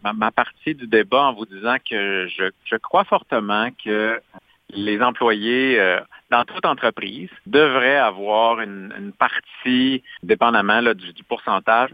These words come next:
une partie de leur, euh, de leur travail qui est décisionnel. Qui est décisionnel, euh, parce que, ben, ça crée une importance à leur rôle et, euh, pour le, le leader qui est avec cette personne-là,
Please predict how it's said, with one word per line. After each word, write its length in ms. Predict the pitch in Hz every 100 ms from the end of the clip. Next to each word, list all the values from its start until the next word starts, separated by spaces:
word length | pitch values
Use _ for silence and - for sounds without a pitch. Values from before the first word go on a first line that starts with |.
| -
une 120 | 113
partie 560 | 147 127 - - 151 147
de 140 | 117
leur, 500 | 107 104 107 110 - - - - _ -
euh, 240 | 95 92
de 100 | 90
leur 240 | 95 92 -
travail 720 | 113 113 107 113 123 131 135 - _ -
qui 240 | 135 139 156
est 180 | 131 131
décisionnel. 880 | 104 120 117 - 113 110 101 98 95 _ - - -
Qui 100 | 110
est 40 |
décisionnel, 880 | 117 - 127 135 127 131 156 160 131
euh, 260 | 107 104 104 -
parce 280 | 127 110 -
que, 340 | 135 131 147 160 _ _ _
ben, 200 | 120 123 -
ça 100 | 151
crée 260 | - 151
une 80 | 165
importance 500 | 143 139 - 143 143
à 80 | 123
leur 200 | 113 95 95
rôle 400 | 117 127 160 156 - - _
et, 200 | 113 120
euh, 640 | 110 107 104 98 98 95 92 _
pour 320 | 175 180 151
le, 480 | 135 123 113 110 107
le 160 | 104 110
leader 440 | 127 123 123 135 151
qui 80 | -
est 100 | 117
avec 240 | 113 113 -
cette 140 | 120 -
personne-là, 680 | 123 - 110 101 104 120